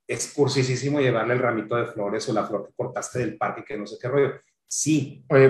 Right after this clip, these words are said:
Speaker 2: pero
Speaker 1: Pero estás transmitiendo tu mensaje más importante,
Speaker 2: Por
Speaker 1: que es, "Me,
Speaker 2: supuesto.
Speaker 1: me, me importas".
Speaker 2: Me importas.
Speaker 1: ¿Por qué me importas? Porque me sale muy caro reemplazarte, güey. Y
Speaker 2: Ujú.
Speaker 1: porque este proceso de selección me costó de X y, y
Speaker 2: Ujú.
Speaker 1: porque me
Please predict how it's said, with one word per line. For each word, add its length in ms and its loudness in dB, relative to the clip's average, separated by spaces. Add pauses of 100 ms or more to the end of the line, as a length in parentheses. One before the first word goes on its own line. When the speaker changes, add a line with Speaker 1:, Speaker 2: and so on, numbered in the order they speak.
(120)
Speaker 2:
pero 400 4
Speaker 1:
Pero 240 2
estás 320 -2
transmitiendo 560 0
tu 100 -4
mensaje 360 -4
más 160 -6
importante, 480 -6
Speaker 2:
Por 100 0
Speaker 1:
que 60 2
es, 120 -2
"Me, 140 2
Speaker 2:
supuesto. 180 -6
Speaker 1:
me, 140 -12 (140)
me 160 -8
importas". 760 0
Speaker 2:
Me 60 -2
importas. 380 0
Speaker 1:
¿Por 40 -4
qué 120 4
me 80 0
importas? 480 2
Porque 180 -6
me 80 -2
sale 240 0
muy 140 0
caro 200 2
reemplazarte, 840 -2
güey. 260 -4
Y 240 -10
Speaker 2:
Ujú. 80 2
Speaker 1:
porque 200 2
este 160 2
proceso 300 4
de 100 4
selección 420 -2
me 80 -4
costó 240 -8
de 180 0
X 380 -6
y, 420 -8
y 40 -4
Speaker 2:
Ujú. 100 -4
Speaker 1:
porque 180 -8
me 100 -10